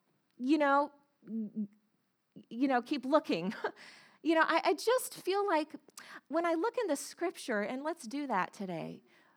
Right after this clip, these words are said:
Father, where, where did we go wrong? I think you know where we went wrong is we just stopped reading this. You know what we started reading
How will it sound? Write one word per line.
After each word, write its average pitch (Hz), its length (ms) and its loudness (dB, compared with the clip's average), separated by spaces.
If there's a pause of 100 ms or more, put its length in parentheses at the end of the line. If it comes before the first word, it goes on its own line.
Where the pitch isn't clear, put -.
(160)
Father, 403 440 2
where, 427 480 2
where 440 320 4
did 302 80 4
we 330 100 4
go 359 160 2
wrong? 262 720 -2 (480)
I 320 80 -10
think 453 240 -4
you 381 80 2
know 359 160 -2
where 370 180 -2
we 294 120 -2
went 277 220 -6
wrong 320 280 -2
is 180 320 -2 (420)
we 415 120 2
just 320 180 -4
stopped - 380 0
reading 285 400 6
this. 262 680 2 (920)
You 349 120 2
know 539 80 10 (120)
what 508 140 8
we - 20 -6
started 494 440 6
reading 392 360 2